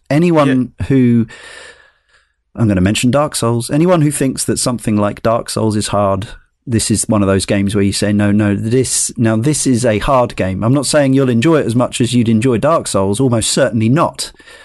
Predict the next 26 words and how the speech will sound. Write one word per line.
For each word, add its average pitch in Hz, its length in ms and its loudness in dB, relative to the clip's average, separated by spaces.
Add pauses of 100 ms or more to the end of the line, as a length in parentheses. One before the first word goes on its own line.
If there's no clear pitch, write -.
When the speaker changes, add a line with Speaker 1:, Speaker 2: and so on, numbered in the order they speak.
(160)
Speaker 1:
But 110 420 -2
this 120 200 0
is 104 160 0
what - 360 -2 (520)
cruelty 113 460 0
is 98 140 -2
like. 104 340 -2 (300)
And 170 280 0 (160)
the 165 120 -2
weird 214 220 -2
thing 185 180 0
is, 110 420 -2 (340)
there 147 200 -2
is 175 120 -2
an 135 80 2
argument 120 380 0
to - 80 -8
say 110 220 0
that 101 180 -2
they 110 100 2
never 107 240 0
meant 104 240 2
people 120 280 -2
to 110 80 -4
beat 120 280 -4
this, - 260 -8